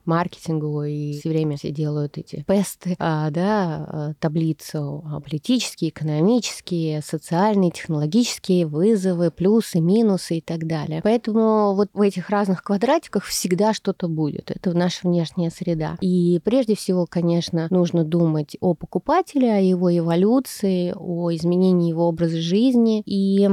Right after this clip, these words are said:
если, а, вкратце ответить, а, на тему того, что испытывает сейчас российский производитель, он, я думаю, переживает, вообще наша индустрия с точки зрения национального производства переживает так называемый ренессанс, вот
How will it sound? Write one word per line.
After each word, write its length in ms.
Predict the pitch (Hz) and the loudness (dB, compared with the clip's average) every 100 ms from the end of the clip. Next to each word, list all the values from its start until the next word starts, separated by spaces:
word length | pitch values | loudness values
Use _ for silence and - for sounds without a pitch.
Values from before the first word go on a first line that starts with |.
| 190 | 4
если, 600 | 175 214 - 190 180 175 - | 4 2 2 2 2 2 -2
а, 280 | - 180 | -4 -2
вкратце 460 | 175 - 196 185 - | -2 -2 -2 -2 -10
ответить, 640 | - 180 175 - 170 - - | -6 -4 -4 -6 -10 -10 -8
а, 320 | 160 165 160 | -6 -4 -2
на 160 | 170 | -4
тему 320 | - 170 156 156 | -2 -2 -2 -2
того, 420 | 156 156 160 156 | -4 -4 -4 -4
что 240 | - 180 | 0 0
испытывает 540 | 156 - 165 - 156 - | 0 -2 -4 -4 -8 -8
сейчас 400 | 156 165 160 - | -8 -4 -6 -4
российский 520 | 165 165 165 - 160 | -2 -2 -4 -6 -6
производитель, 760 | 165 165 180 208 294 - 233 - | -2 0 0 0 0 -2 -6 -2
он, 340 | 214 320 311 262 | 2 4 4 2
я 200 | 185 175 | 0 2
думаю, 480 | 185 220 269 247 208 | 4 4 4 2 2
переживает, 880 | 185 175 160 170 175 185 190 180 - | 0 0 0 -2 0 2 2 0 -4
вообще 300 | 151 - 170 | -6 -2 2
наша 380 | 165 160 - 165 | 2 0 -2 0
индустрия 640 | 160 156 - 165 160 151 | 0 -2 -4 -2 0 -2
с 40 | |
точки 320 | - 156 - | -6 -12 -10
зрения 400 | 156 160 156 151 | -6 -2 -2 0
национального 760 | 156 160 - 160 160 151 151 156 | 0 -2 -2 -2 0 0 -2 -2
производства 560 | 180 180 247 349 - 214 | 0 0 0 0 -2 -2
переживает 580 | 185 175 170 196 226 | -2 -2 -2 -2 -2
так 160 | - - | -4 -2
называемый 580 | 170 160 165 170 165 170 | -2 -2 -2 0 0 0
ренессанс, 560 | 170 170 - 269 302 | 0 -2 0 0 0
вот 80 | 208 | -6